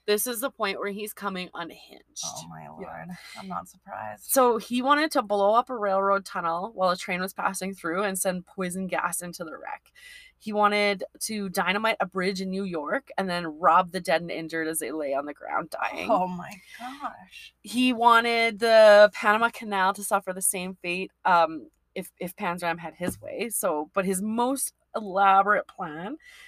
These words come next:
Speaker 1: and the one he was sure would kill the most people, was his plot to poison the water supply and kill everyone in the village of Den-, Dannemora. So he wanted to basically just drop a, a large quantity of arsenic into the stream that fed into the reservoir. He's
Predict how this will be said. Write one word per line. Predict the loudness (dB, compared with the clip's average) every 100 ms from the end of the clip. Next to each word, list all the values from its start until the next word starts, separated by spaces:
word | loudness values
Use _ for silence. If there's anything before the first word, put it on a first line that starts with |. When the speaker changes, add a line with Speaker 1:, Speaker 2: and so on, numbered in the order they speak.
| _
Speaker 1:
and | -4 -2 -2
the | -2
one | -2
he | -2
was | -6 -6
sure | -10 -4 -4 -2
would | -6 -6
kill | -6
the | -4
most | -2 0 -2
people, | -6 -10 -8 -8 -10 _
was | 0 2 0 -2 -4 -6 -8 -14
his | -12 -10
plot | -6 -6 -6
to | -12
poison | -10 -10 -8
the | -12
water | -10 -10 -6
supply | -8 -6 -6 -6
and | -8
kill | -8 -2
everyone | 0 0 -4
in | -6
the | -10
village | -10 -10 -8
of | -10
Den-, | -6 -8 -4
Dannemora. | -2 -2 -2 -8 -8 -8 -14 -18 -18 -20 -20 2
So | 6 6
he | 4
wanted | 2 0 -2
to | -6
basically | -6 -6 -8 -10
just | -10 0
drop | 0 2
a, | 0 0 -8
a |
large | 4 8 8 6
quantity | 2 2 2
of | -4 2
arsenic | 2 2 -8 -10
into | -12 -12
the | -10
stream | -10 -10 -10
that | -10 -8
fed | -8 -8 _ -14
into | -12 -10
the | -8
reservoir. | -8 -8 -10 -10 -12 -16 _ _ _ _ _ _ -14
He's | -10 -8 -8